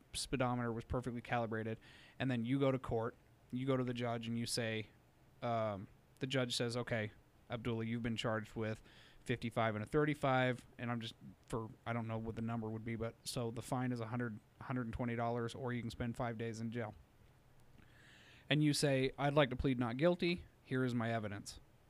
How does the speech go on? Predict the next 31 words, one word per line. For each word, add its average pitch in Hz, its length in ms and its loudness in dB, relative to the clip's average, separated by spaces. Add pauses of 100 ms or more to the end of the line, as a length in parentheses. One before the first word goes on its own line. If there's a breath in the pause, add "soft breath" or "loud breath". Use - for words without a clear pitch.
(760)
And 117 300 0
then 117 120 0
the 113 60 -2
judge 117 540 -2 (320)
would 117 200 -2
look 123 180 0
at 113 60 0
your 107 120 0
evidence 117 320 -2
and 113 80 -6
say, 107 220 -4
"Okay, 107 300 -2
your 101 120 -4
speedometer 120 460 0
is 117 60 -4
properly 110 360 -2
calibrated. 117 560 0 (160)
Your 113 160 -4
E 117 100 -2
C - 160 -6
M 113 140 -2
was 117 100 -2
set 110 180 -4
to - 60 -14
thirty-five 110 520 -2
at 104 80 -8
the - 40 -14
time 107 280 -4
of 107 40 -4
the 110 120 -2
incident. 127 420 0